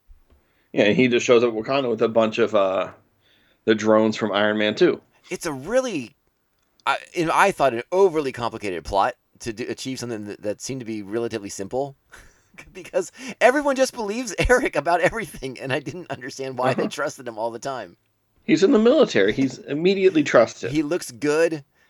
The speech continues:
Speaker 2: He
Speaker 1: He
Speaker 2: cut,
Speaker 1: does.
Speaker 2: he's a nice figure in that, in that military uniform. I, I mean, I get it. He's an attractive man, and, like, you know, you get Michael B. Jordan to come back, be the, be the, to do the voice. It, it's an enjoyable epi-, I guess it's enjoyable enough.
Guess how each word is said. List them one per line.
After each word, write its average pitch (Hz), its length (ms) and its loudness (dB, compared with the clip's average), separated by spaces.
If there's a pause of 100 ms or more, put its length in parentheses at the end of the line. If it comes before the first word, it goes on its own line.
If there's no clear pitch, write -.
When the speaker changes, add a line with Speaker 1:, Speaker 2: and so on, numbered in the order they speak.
(120)
Speaker 2:
He 131 120 -12
Speaker 1:
He 120 100 2
Speaker 2:
cut, 160 260 10
Speaker 1:
does. 131 80 -10
Speaker 2:
he's 139 140 -2
a 127 80 -2
nice 147 260 -4
figure 156 320 -4
in 139 100 -4
that, 113 200 0
in 120 100 -8
that 110 140 -2
military 127 500 -4
uniform. 160 640 -4 (160)
I, 90 140 -4
I 85 60 -6
mean, 101 120 -10
I 85 120 -8
get 120 240 -4
it. 147 160 -6 (260)
He's 92 140 -16
an 90 60 -14
attractive 139 460 -2
man, 139 380 -4 (480)
and, 143 160 -6
like, 135 140 -4
you 131 140 0
know, 107 100 -4
you 107 80 -6
get 160 120 0
Michael 151 220 -6
B. 139 100 -4
Jordan 127 260 -4
to 120 40 -12
come 110 160 -8
back, 113 300 -2
be 123 120 -8
the, 110 120 -8
be 120 160 -10
the, 107 320 -8 (320)
to 117 80 -10
do 117 220 -10
the 117 100 -4
voice. 107 460 -8 (500)
It, 147 160 -12 (260)
it's 180 160 -6
an 233 60 -6
enjoyable 247 480 0
epi-, 170 420 -4
I - 60 -6
guess 262 120 -8
it's 240 120 -12
enjoyable 160 340 -2
enough. - 240 -2